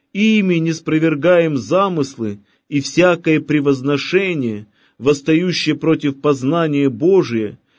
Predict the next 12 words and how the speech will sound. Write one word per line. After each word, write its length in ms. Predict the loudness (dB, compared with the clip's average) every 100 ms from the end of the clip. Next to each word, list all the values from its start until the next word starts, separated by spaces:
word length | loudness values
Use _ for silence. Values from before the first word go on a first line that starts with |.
| _
и 100 | -6
пленяем 580 | 0 2 2 2 0 -2
всякое 520 | -4 0 0 2 0
помышление 1080 | 0 -2 -2 -6 -6 -4 -2 0 0 -2 -6 _ _ _ _
в 20 |
послушание 840 | -4 -4 -4 -4 0 0 0 -2 -4
Христу, 760 | -4 -6 -8 -8 -2 -2 -2 -8 _ _ _ -2
и 100 | 2
готовы 420 | 2 4 4 4
наказать 540 | 0 2 2 2 0 -2
всякое 580 | -4 2 2 4 2
непослушание, 1080 | 2 0 -4 -4 -8 -4 -2 -2 -4 -8 -14